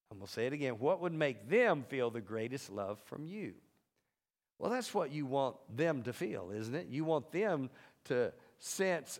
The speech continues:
and feel that you love them and you care for them, so you are extending yourself and you're sharing the love of God out of your heart. And what happens in most cases, not a hundred percent,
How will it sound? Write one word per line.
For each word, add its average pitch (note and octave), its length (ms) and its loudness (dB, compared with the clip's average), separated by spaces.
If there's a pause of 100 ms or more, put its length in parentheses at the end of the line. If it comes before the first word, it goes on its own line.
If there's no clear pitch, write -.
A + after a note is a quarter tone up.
and B2 180 0
feel C3+ 500 0 (220)
that G#2 280 -4
you F3 320 -2
love C3 320 4
them C3+ 260 -2
and A2+ 160 -4
you D3 140 -4
care D3+ 320 0
for A2+ 180 -8
them, C3+ 360 -2
so - 140 -10
you B2 440 -2
are C#3 160 6
extending E3 680 -4
yourself G#2+ 640 -4 (1700)
and A#2+ 160 -2
you're C#3+ 120 0
sharing C#3 440 0
the A2+ 100 2
love A2+ 160 2
of G#2 140 -4
God G#2 340 0
out G2+ 160 2
of F#2+ 120 -4
your F#2 100 -10
heart. - 480 -16 (680)
And F2 120 -10
what A2 140 0
happens F#3+ 640 0 (760)
in A3+ 180 2
most B2 280 0
cases, - 520 -8 (520)
not B2+ 180 4
a D#3+ 40 0
hundred F3+ 220 2
percent, B2 460 -6